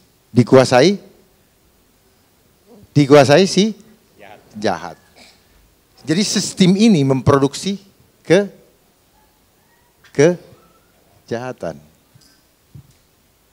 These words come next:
Speaker 1: Bagaimana? Nggak akan dikasih tahu nanti kamu jadi jahat, nggak. Ya. Time will tell, waktu akan menjawab. Ya. Kalau ba-,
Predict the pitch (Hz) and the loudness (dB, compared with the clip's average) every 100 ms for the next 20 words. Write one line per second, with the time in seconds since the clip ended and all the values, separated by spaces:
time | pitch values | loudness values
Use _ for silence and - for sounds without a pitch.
0 | _ _ _ 220 175 226 233 185 170 _ | _ _ _ -6 0 2 2 0 -4 _
1 | _ _ 175 196 196 190 190 175 233 240 | _ _ -4 -2 0 0 -2 -2 -2 0
2 | 185 180 196 208 151 139 185 190 151 135 | 0 -4 -8 -8 -8 -6 -6 -4 -6 -6
3 | 139 151 139 - _ _ _ _ _ _ | -6 -6 -8 -16 _ _ _ _ _ _
4 | _ _ _ _ _ - 104 120 _ _ | _ _ _ _ _ -20 -20 -20 _ _
5 | _ _ _ _ _ _ _ - 214 220 | _ _ _ _ _ _ _ -6 -2 0
6 | 202 196 190 185 180 180 175 117 92 85 | 4 6 6 4 2 -2 -4 -4 -8 -12
7 | 92 156 220 214 - - 240 208 185 175 | -6 0 2 0 -6 -4 -4 -4 -6 -6
8 | 165 151 156 123 - _ _ _ _ _ | -6 -6 -6 -8 -14 _ _ _ _ _
9 | _ _ _ _ _ _ 92 104 110 _ | _ _ _ _ _ _ -20 -20 _ _
10 | _ _ _ _ _ _ _ _ 175 202 | _ _ _ _ _ _ _ _ -2 0
11 | 190 143 165 160 | -2 -2 -4 -4